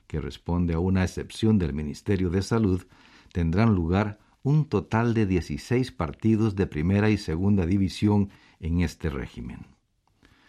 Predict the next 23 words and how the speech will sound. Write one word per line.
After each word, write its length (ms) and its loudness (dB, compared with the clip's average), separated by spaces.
Tomás 380 -2
Charnogórsky, 760 2
director 580 0
de 120 0
comunicaciones 920 0
del 320 0
F 280 2
C 300 2
Slovan 500 2
Liberec, 440 4
dijo 240 2
a 20 4
la 120 0
televisión 520 2
checa 500 -2
que 160 -4
ya 160 2
han 120 4
empezado 540 0
los 180 2
preparativos 880 2
para 320 -2
garantizar 800 -4